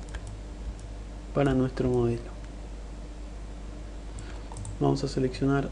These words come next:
estos dos y voy a aplicarles un material que sea de color negro. Simplemente color negro,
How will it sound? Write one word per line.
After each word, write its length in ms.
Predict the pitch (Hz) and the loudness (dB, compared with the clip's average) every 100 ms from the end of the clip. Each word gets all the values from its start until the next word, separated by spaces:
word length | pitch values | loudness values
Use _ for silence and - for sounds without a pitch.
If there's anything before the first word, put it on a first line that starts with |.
| - | 0
estos 320 | 180 - 160 | 0 4 6
dos 360 | 156 160 165 - - - - - - - - - - | 8 8 8 2 -6 -8 -10 -10 -10 -8 -8 -8 0
y 280 | 208 165 165 | 6 10 12
voy 140 | 151 | 12
a 40 | 143 | 12
aplicarles 580 | 143 135 147 139 143 139 | 10 10 10 10 8 8
un 100 | 143 | 8
material 480 | 139 143 143 151 | 8 8 8 6
que 100 | 151 | 4
sea 220 | 143 - 131 | 0 0 0
de 80 | |
color 300 | 117 131 131 | 2 4 6
negro. 420 | 131 127 117 - - - - - - - - - - - - | 6 6 4 2 -4 -8 -8 -8 -8 -8 -8 -8 -8 -8 2
Simplemente 480 | 156 151 151 156 156 | 4 8 8 8 8
color 280 | 139 139 156 | 8 8 10
negro, 400 | 175 160 156 | 12 12 10